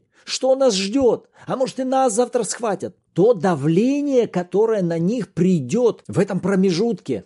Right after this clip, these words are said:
от смерти до воскресения Христа, это было тяжелое время. Но если бы они взяли Слово Бога о Его смерти и воскресении, вложили бы его в свое сердце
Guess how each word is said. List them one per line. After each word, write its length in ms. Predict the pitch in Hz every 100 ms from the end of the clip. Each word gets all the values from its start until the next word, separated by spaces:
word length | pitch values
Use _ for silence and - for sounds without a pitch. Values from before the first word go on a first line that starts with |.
| -
от 180 | 139 -
смерти 640 | - 151 170 190 190 160
до 160 | 123
воскресения 680 | 139 139 135 135 - 170 175
Христа, 440 | - 151 - 180 -
это 240 | - 170 180
было 300 | 151 180 180
тяжелое 800 | - 185 139 127 165 170 165 165
время. 500 | 196 220 151 90 - _ _ _ _ -
Но 300 | 135 170 196
если 760 | 185 147 165 277 269 202 262 269
бы 160 | 262
они 280 | 262 240 240
взяли 760 | 175 135 139 185 165 127 104
Слово 600 | 90 - 113 135 196 226
Бога 540 | 226 180 180 160 196 180 _ -
о 220 | 151 160
Его 460 | 139 156 139 165 147
смерти 880 | - - 151 180 185 - - -
и 260 | 98 - 131
воскресении, 1040 | 120 120 - 123 113 - 190 180 110 80 - _ -
вложили 520 | 107 151 127 180 185
бы 120 | 156
его 180 | 160 156
в 80 | -
свое 360 | - 151 135
сердце 720 | 120 - 185 196 143 - 80